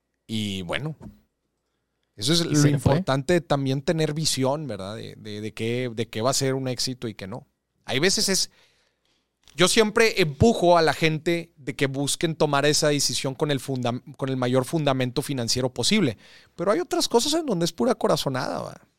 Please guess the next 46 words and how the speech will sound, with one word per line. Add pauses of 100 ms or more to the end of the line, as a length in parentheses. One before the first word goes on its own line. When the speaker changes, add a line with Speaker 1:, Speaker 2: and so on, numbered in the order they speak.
(640)
Speaker 2:
Sí,
pues
ahí
está
el
Ryan, (180)
eh, (260)
Ryan
Reynolds
también. (200)
Speaker 1:
Ryan
Reynolds,
¿qué
hizo
él?
Speaker 2:
Sí,
que
él
hizo
Linterna
Verde (180)
pensando
que
iba
a
ser
una
muy
buena
película (460)
Speaker 1:
Y
Speaker 2:
<laughs>
y,
Speaker 1:
ya.
Speaker 2:
y
fue
la
peor.
Speaker 1:
Pues
es
que
va,
sí. (180)
Speaker 2:
Pero
empujó
por